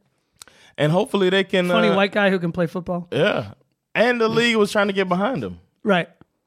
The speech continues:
Speaker 1: You
Speaker 2: Yeah.
Speaker 1: know what I mean?
Speaker 2: He
Speaker 1: They
Speaker 2: should
Speaker 1: had,
Speaker 2: grow a
Speaker 1: he's on,
Speaker 2: mustache.
Speaker 1: on the commercials. <laughs>
Speaker 2: He's had a
Speaker 1: He's
Speaker 2: mustache
Speaker 1: got him.
Speaker 2: before,
Speaker 1: He's got the
Speaker 2: didn't he?
Speaker 1: big beard.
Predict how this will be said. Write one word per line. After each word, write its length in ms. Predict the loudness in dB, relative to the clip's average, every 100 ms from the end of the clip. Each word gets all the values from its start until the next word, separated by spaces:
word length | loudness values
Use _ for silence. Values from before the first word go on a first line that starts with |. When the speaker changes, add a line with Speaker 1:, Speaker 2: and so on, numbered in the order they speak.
| _ _ _ _
Speaker 1:
You 80 | -4
Speaker 2:
Yeah. 60 | 0
Speaker 1:
know 80 | 0
what 40 |
I 200 | 0 -2
mean? 120 | -4
Speaker 2:
He 80 | -2
Speaker 1:
They 60 | 0
Speaker 2:
should 60 | 2
Speaker 1:
had, 60 |
Speaker 2:
grow 120 | 2
a 20 | 0
Speaker 1:
he's 80 | 0
on, 60 |
Speaker 2:
mustache. 260 | -4 -8 -10
Speaker 1:
on 80 | -10
the 40 |
commercials. 520 | -8 -6 -4 -6 -12 -16 _
<laughs> 220 | _ -6 -4
Speaker 2:
He's 100 | -2
had 120 | -2
a 20 |
Speaker 1:
He's 80 | 0
Speaker 2:
mustache 260 | 0 0 2
Speaker 1:
got 180 | 2
him. 60 | 2
Speaker 2:
before, 140 | 2 0
Speaker 1:
He's 40 |
got 60 | 0
the 60 |
Speaker 2:
didn't 100 | 0
he? 80 | 0
Speaker 1:
big 120 | 0
beard. 360 | -4 -2 -4